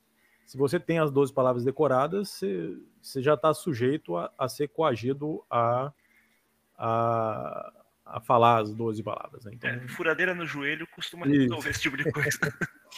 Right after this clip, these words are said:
Speaker 1: Então, assim, se, se você não quer ter esse problema também, você não pode ter os bitcoins em casa, você não, eles têm que estar inacessíveis, têm que estar em algum lugar longe, que vai exigir alguma, alguma viagem, num lugar protegido, com câmeras, enfim. Aí você já tem que tomar mais cuidado se você, se você,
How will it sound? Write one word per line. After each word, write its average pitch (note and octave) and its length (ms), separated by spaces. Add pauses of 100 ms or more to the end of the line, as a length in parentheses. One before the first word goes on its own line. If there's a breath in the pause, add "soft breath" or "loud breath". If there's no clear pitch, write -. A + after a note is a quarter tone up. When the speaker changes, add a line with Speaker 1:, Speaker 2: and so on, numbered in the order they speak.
(140)
Speaker 1:
Então, - 500
assim, D#3 220
se, B2 240
se C3 120
você D3 60
não F#3 160
quer F#3+ 240
ter F#3 80
esse F3+ 160
problema C#3+ 400
também, D3+ 220
você A3 100
não D#4+ 100
pode D3 200
ter C#3+ 60
os A#2+ 80
bitcoins C3 380
em A3+ 80
casa, C#3 540
você B2+ 100
não, B2 220 (340 loud breath)
eles B2 120
têm D3+ 100
que C3+ 40
estar C3+ 160
inacessíveis, C3 760
têm B2+ 140
que A#2+ 100
estar B2+ 160
em B2 60
algum B2 320
lugar B2 180
longe, B2+ 760 (440 soft breath)
que C3 60
vai C3+ 120
exigir B2+ 260
alguma, B2+ 560 (360)
alguma C3 240
viagem, C3+ 560
num B2 300
lugar B2 240
protegido, B2+ 880
com B2 160
câmeras, C3 500
enfim. - 240 (640)
Aí A#2 320
você C#3+ 160
já C#3+ 120
tem C#3+ 120
que C#3 80
tomar C#3 160
mais D3+ 180
cuidado B2+ 280
se C3 80
você, C#3 260
se - 80
você, B2 540